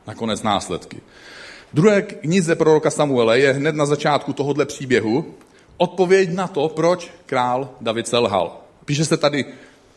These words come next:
"Na jaře, když králové vyrážejí do boje, poslal David Joába se svými vojáky a s celým Izraelem rozdrtit Amonce. Oblehli tedy Rabu,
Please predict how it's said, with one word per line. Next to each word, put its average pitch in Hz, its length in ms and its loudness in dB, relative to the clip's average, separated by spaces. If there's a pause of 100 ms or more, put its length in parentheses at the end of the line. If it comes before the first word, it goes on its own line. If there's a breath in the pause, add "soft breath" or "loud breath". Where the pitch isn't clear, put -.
(140 loud breath)
"Na 135 120 0
jaře, 131 480 0 (560 soft breath)
když 139 280 0
králové 160 560 2
vyrážejí 139 520 0
do 123 80 2
boje, 107 360 0 (220)
poslal 147 340 2
David 147 300 0
Joába 117 600 2 (140)
se - 140 -2
svými 151 300 -2
vojáky 113 480 2
a - 80 -8
s - 40 -12
celým 156 340 -2
Izraelem 113 640 2
rozdrtit 117 520 -2
Amonce. 104 480 -2 (520 soft breath)
Oblehli 143 440 2
tedy 135 280 0
Rabu, 110 480 0